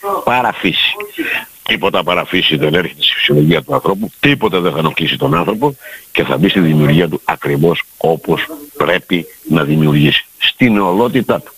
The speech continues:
Σας έδειξα πώς πρέπει να είστε ενωμένοι, γιατί ενωμένοι ερχόμαστε, εισερχόμαστε στην ολότητα ενωμένη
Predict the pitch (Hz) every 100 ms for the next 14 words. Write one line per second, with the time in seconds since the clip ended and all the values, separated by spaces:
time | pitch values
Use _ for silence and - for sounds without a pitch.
0 | - - - - - 78 - 110 98 -
1 | 69 90 87 - 107 90 78 85 92 90
2 | 71 67 71 82 95 82 92 85 82 80
3 | 95 117 117 107 98 98 82 - - -
4 | 78 101 127 117 110 - 87 95 95 80
5 | 73 78 107